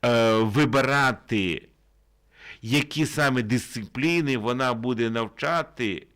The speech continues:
вивчати для себе. І тільки вже потім, поступово, вже на ст-, будучи студентом старших курсів, вона вже чітко определяє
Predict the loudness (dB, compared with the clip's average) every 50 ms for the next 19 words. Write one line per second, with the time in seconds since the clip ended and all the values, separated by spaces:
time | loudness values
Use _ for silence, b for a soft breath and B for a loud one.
0 | _ -10 -6 -6 -6 -6 -6 -4 -2 0 0 0 -2 -2 -4 -4 -4 -4 -6 -6
1 | -6 -6 -6 -4 -2 0 0 -2 -4 -6 -12 B B B B B B -12 -6 -2
2 | 0 0 0 0 -2 -2 -2 -2 0 -2 -2 -4 -4 -10 -10 -6 -4 -2 -2 -2
3 | -2 -2 -4 -4 -4 -4 B B B B B -8 -8 -8 -8 -8 -10 -10 -10 -6
4 | -4 0 2 4 4 4 2 0 -2 -2 -4 -6 -6 -4 -4 -4 -4 -4 -4 -6
5 | -4 -2 -2 -2 -2 -4 -4 -4 -4 -4 -6 -8 -8 -10 -10 -6 -4 -4 -4 -4
6 | -4 -8 -8 -6 -4 -6 -4 -6 -8 -14 -14 -12 -12 -12 -10 -8 -8 -8 -8 B
7 | B B B B -4 -2 -2 -2 -2 -2 -4 -4 -2 -4 -4 -4 -4 -4 -4 -4
8 | -4 -6 -6 -4 -4 -2 -2 0 0 0 0 0 -2 -4